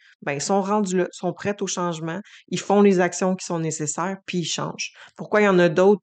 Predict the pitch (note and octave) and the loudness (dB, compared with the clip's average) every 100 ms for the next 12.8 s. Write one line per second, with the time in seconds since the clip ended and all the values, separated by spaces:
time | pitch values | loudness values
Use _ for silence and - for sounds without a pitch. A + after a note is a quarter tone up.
0 | - F3+ F#3 F#3 F3 F3 E3 E3 D#3+ D#3+ | 2 4 4 0 -6 -6 -4 -2 -4 -6
1 | D3+ D3+ D#3+ E3+ A3+ - - _ _ F3 | -6 -6 -4 -4 -6 -8 -20 _ _ -6
2 | D#3+ D#3+ E3+ E3+ - - D3+ - - F3 | -6 -4 -4 -4 -8 -8 -8 -8 -6 -4
3 | D#3+ D#3 D#3+ D#3 _ - C#3+ - - _ | -2 -2 -2 -6 _ -6 -6 -8 -16 _
4 | _ - - - - F3 E3 D#3+ E3 - | _ -20 -20 -12 -2 -2 0 -2 -4 -6
5 | - - G3+ F#3+ F#3 G3 F3+ E3+ F3+ F4+ | -14 0 2 4 2 2 2 2 0 -4
6 | _ _ _ - F3 E3+ D#3 E3 E3+ F3+ | _ _ _ -10 -4 -2 -2 -6 -4 -4
7 | F#3 G3 F3+ F3 D#3+ - G3+ G3+ F#3+ E3 | -2 -2 0 -2 -2 -6 -2 0 2 0
8 | E3+ F#3+ F3 D#3 - - F3+ F3 E3+ - | -2 -4 -4 -6 -10 -4 -4 -2 -6 -8
9 | E3 D#3+ D#3+ E3 D#3+ D#3+ D3+ D3 D#3+ E3+ | -12 -6 -4 -4 -6 -6 -6 -4 -6 -4
10 | D#3+ D3+ F#3 E3+ D3+ - D#3+ D3 C#3+ - | -4 -4 -4 -4 -8 -8 -6 -2 -4 -6
11 | - - - F3 E3+ E3+ E3+ E3 D#3+ - | -18 -20 -8 -2 0 2 0 0 -2 -4
12 | E3 E3+ D3+ D3+ - E3+ - D#3+ | -4 -4 -4 -6 -4 -8 -8 -8